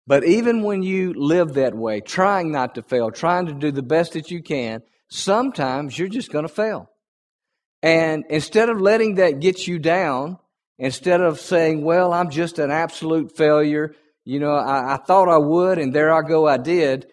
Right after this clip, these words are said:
Instead of living that way, you say, "Okay, God, what do you want me to learn from it? And where do I go from here?" And, uh, we should live that way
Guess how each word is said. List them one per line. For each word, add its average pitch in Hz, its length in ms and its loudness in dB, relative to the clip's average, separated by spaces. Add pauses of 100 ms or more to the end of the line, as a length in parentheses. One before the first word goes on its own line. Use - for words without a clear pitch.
(200)
Instead 196 300 -2
of 180 100 0
living 185 340 -2
that 143 200 0
way, 135 260 0
you 131 160 -4
say, 127 200 -4
"Okay, 156 380 -4
God, 123 280 -2
what 143 180 -2
do 180 80 -6
you 196 120 -4
want 160 120 -8
me 165 120 -2
to 151 100 -2
learn 175 320 0
from 110 320 -6
it? 113 120 -12 (560)
And 135 400 -4
where 170 200 2
do 185 160 0
I 170 140 2
go 156 200 2
from 131 220 -6
here?" 120 400 -6 (560)
And, 135 300 0
uh, 127 380 0
we 160 200 0
should 156 260 -4
live 175 340 2
that 135 200 -2
way 127 460 -2